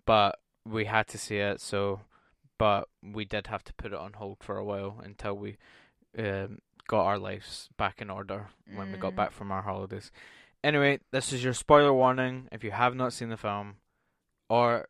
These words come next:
Speaker 1: if you don't care, if you want to listen to our opinions before you see it, then thank you.
Speaker 2: <laughs>
Speaker 1: <laughs> Um, first of all, do you know much about the Joker,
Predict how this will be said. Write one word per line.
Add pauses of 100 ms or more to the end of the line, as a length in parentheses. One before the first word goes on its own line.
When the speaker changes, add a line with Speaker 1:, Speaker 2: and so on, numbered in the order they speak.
(140)
Speaker 1:
if
you
don't
care,
if
you
want
to
listen
to
our
opinions
before
you
see
it, (560)
then
thank
you. (480)
Speaker 2:
<laughs>
Speaker 1:
<laughs> (2500)
Um, (1800)
first
of
all,
do
you
know
much
about
the
Joker,